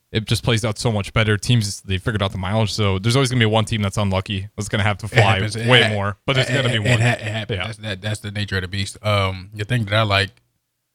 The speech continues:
Speaker 2: um, which I think, like, players kinda agree with it, and you're gonna have to see more,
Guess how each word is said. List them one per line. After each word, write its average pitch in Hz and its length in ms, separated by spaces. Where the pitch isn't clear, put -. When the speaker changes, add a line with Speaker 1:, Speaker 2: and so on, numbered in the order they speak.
Speaker 2:
um, 101 420
which 104 180
I 107 100
think, 107 280
like, 98 280
players 98 640
kinda 95 560
agree 107 380
with 110 180
it, 107 80
and 101 160
you're 98 120
gonna 101 160
have 92 100
to 98 60
see 117 200
more, 107 340